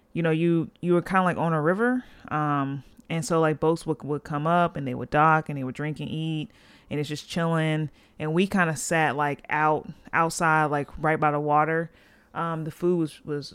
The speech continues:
fantastic. Uh, that was really good.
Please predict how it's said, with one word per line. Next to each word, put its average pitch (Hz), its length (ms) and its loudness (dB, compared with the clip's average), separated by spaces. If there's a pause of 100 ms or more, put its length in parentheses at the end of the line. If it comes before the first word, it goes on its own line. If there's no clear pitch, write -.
fantastic. 143 840 -8 (220)
Uh, 135 300 -6 (320)
that 156 200 0
was 147 140 -12
really 135 240 -4
good. 131 420 -6